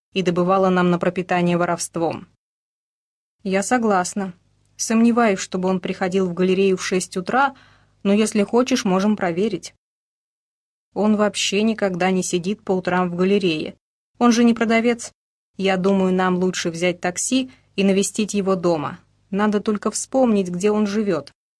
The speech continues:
Поменять оставшиеся у них мятые бумажки на английскую валюту оказалось непросто. Вокзал «Виктория» пропускает через себя тридцать тысяч пассажиров в день,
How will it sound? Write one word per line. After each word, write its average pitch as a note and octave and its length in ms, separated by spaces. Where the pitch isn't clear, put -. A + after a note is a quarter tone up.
Поменять G#3 520
оставшиеся G3 800
у F#3+ 40
них F#3+ 260
мятые F#3+ 380
бумажки F#3+ 540
на F3 140
английскую F3+ 580
валюту F3+ 540
оказалось G#3+ 520
непросто. - 680
Вокзал F#3 480
«Виктория» F#3 600
пропускает A#3+ 640
через G#3 260
себя A3+ 380
тридцать B3 500
тысяч A#3 340
пассажиров G3+ 600
в F3 100
день, D#3+ 340